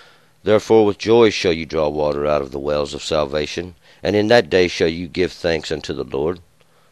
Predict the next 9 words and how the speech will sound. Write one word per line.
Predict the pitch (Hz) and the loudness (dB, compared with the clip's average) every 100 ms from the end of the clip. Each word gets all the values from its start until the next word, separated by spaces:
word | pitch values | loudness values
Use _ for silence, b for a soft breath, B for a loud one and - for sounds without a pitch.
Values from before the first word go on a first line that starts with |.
| _ | _
Proclaim | - 104 120 117 110 | -8 -2 4 4 4
his | 120 117 | 2 0
name, | 90 80 85 | -2 -2 -2
declare | 85 - 113 113 | -6 -2 4 4
his | 107 113 | 4 0
doings | 82 90 92 78 | -2 -2 0 -2
among | 78 82 78 | -4 -4 -6
the | |
peoples. | - 92 78 64 - | -6 -8 -6 -10 -10